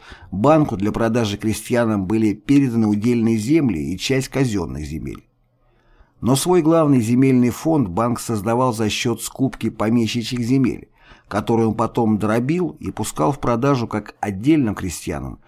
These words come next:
так и разным земельным объединениям.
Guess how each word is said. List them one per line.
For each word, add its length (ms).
так 240
и 40
разным 340
земельным 640
объединениям. 840